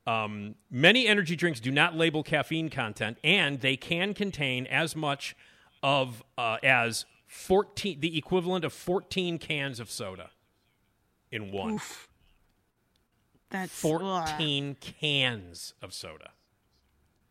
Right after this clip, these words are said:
Speaker 1: Or pop, if you wanna
Speaker 2: Yeah.
Speaker 1: say it per-, correctly.
Speaker 2: Yes. That is, that's so much.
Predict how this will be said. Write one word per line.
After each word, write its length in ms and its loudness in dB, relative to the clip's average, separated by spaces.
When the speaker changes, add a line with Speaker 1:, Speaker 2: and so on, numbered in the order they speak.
Speaker 1:
Or 100 -4
pop, 440 6
if 160 -6
you 60 -6
wanna 180 -2
Speaker 2:
Yeah. 200 -16
Speaker 1:
say 240 0
it 140 -8
per-, 120 -8
correctly. 640 -6
Speaker 2:
Yes. 260 -6
That 180 -6
is, 440 -4
that's 200 -14
so 480 -8
much. 580 -8